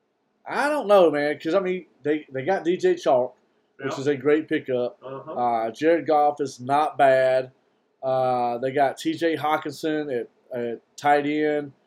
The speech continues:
Speaker 1: Uh, they also picked up, uh, Jameson Williams, who's a good wide receiver.
Speaker 2: Yep. They got
Speaker 1: Uh,
Speaker 2: him in the, uh, uh, offseason, didn't they?
Speaker 1: Right. Their running back is solid.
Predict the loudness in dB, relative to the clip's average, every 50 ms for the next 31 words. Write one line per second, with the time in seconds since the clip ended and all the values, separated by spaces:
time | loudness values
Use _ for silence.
0 | _ _ _ _ _ _ _ -6 -2 0 0 2 2 2 2 2 0 0 -2 -2
1 | -2 0 4 4 4 4 4 2 -2 -2 -2 -2 -4 -4 -4 -4 -2 0 0 2
2 | 2 2 0 -2 -4 _ _ -6 -4 -2 -2 -2 -2 -4 -6 -8 -10 -6 -2 0
3 | 0 0 -2 -6 -8 -4 0 0 0 0 0 -4 -6 -10 -10 -10 -10 -8 -6 -4
4 | -2 0 2 2 2 0 -2 -8 -10 -6 -4 -2 -2 -2 0 0 0 0 0 -2
5 | -6 _ _ _ _ -20 -18 -18 -18 -18 _ -8 -4 -4 -2 -2 -2 -4 -6 -6
6 | -8 -8 -10 -10 -10 -10 -10 -10 -10 -10 -10 -12 -14 -14 _ _ _ _ _ _
7 | _ _ _ _ _ -20 -18 -18 -18 -18 -20 -20 _ _ _ _ _ _ _ _
8 | _ _ -12 -8 -8 -8 -8 -10 -14 -16 -16 _ -18 -18 -18 -14 -8 0 2 4
9 | 4 4 2 0 -4 -4 -2 0 0 0 0 -2 -2 -2 0 0 -2 -2 -6 -10
10 | -6 0 2 2 4 4 2 2 0 0 -2 -4